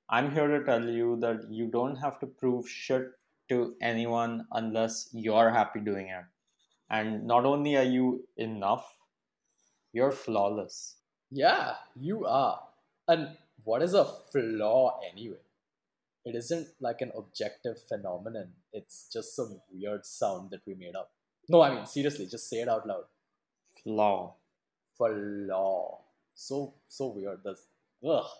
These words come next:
Speaker 1: Flaw.
Speaker 2: I, in fact,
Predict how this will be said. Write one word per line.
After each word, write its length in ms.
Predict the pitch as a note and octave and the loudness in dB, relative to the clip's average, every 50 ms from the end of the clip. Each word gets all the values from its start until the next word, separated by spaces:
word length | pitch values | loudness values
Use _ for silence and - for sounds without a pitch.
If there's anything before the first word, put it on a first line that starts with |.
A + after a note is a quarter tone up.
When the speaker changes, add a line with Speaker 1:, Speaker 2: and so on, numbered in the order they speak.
| _ _ _ _ _ _ _ _ _ - - - - - | _ _ _ _ _ _ _ _ _ -20 -20 -20 -12 -6
Speaker 1:
Flaw. 460 | C3 A2+ A2+ G#2+ G2+ G2 F#2+ F#2 - - _ _ _ _ _ _ _ _ - - | -2 2 4 6 6 4 2 0 -4 -12 _ _ _ _ _ _ _ _ 0 4
Speaker 2:
I, 80 | E3 - - - - | 4 4 4 0 -6
in 120 | C#3+ D3 | -4 2
fact, 260 | D3 F3 F3+ F#3+ - | 6 6 6 6 6